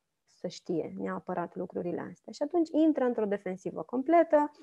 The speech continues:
nici măcar nu-și dă seama ce îi se întâmplă și ce face? Respinge partenera, respinge comunicarea și face exact cum ai spus, "Aoleu, iar vrea asta să vorbim."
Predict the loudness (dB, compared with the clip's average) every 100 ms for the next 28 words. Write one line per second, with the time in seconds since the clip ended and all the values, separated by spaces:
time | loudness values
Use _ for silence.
0 | -2 2 4 4 6 4 4 -2 -2 -4
1 | -2 -2 0 2 4 4 4 4 2 4
2 | 2 0 -6 4 4 6 4 4 4 2
3 | 0 0 2 2 2 -2 -12 2 4 6
4 | 6 6 6 6 6 4 4 4 0 -4
5 | 4 6 8 8 8 6 4 4 2 2
6 | -2 6 8 8 4 -4 _ _ _ _
7 | _ 6 8 8 4 0 -2 -10 -14 -12
8 | -10 -12 -14